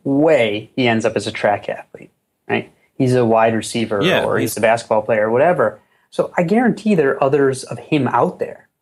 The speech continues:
Speaker 1: But what you have in Jamaica is you have this kind of amazing talent spotting system for high school track. High school track is all the rage there. It's not, not pro track. And people act like kind of how college football boosters do here. They see someone from their parish, they go, "We don't wanna let this kid get away. We have to,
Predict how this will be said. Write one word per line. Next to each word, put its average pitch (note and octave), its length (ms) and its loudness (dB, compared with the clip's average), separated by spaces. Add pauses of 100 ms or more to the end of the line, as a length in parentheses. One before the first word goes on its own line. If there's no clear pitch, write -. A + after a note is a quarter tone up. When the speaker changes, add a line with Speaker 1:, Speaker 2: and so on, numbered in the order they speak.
(280)
Speaker 1:
But - 200 -2
what D#3 180 -2
you E3 80 2
have G#3 120 2
in A#3 100 2
Jamaica D3+ 320 0
is C3 60 -4
you C#3+ 60 2
have C3 60 -2
this C3+ 140 -8
kind D#3 180 0
of B2+ 80 0
amazing C#3 520 0
talent E3 400 -2
spotting G#2+ 400 -2
system A#2+ 460 -8
for A#2+ 140 0
high - 180 0
school C3 260 -4
track. - 240 -4
High A3 160 0
school E3+ 240 -2
track A2+ 320 0
is A#2 100 -2
all A2 140 4
the G#2+ 60 -2
rage G2+ 300 -6
there. - 240 -12 (140)
It's - 120 -16
not, B2+ 340 0
not A#2 460 -4
pro A#2 160 0
track. - 380 -6 (600)
And D3+ 400 0
people F3 300 2
act D#3+ 280 0
like C#3+ 180 2
kind D#3+ 100 0
of C3 60 0
how C3+ 120 0
college D3+ 400 0
football A#2 420 0
boosters B2 460 -6
do B2 140 -6
here. E3+ 260 0
They A2 100 -2
see - 200 -6
someone C3 280 -2
from A#2+ 160 -4
their A#2 140 2
parish, B2+ 520 0
they A2 80 -4
go, A2 100 0
"We B2 120 2
don't C#3 100 2
wanna B2+ 140 2
let C3 140 2
this B2+ 140 -4
kid B2+ 180 -2
get A#2+ 120 0
away. B2 280 4
We A2+ 140 -2
have A#2+ 160 0
to, A2 240 -2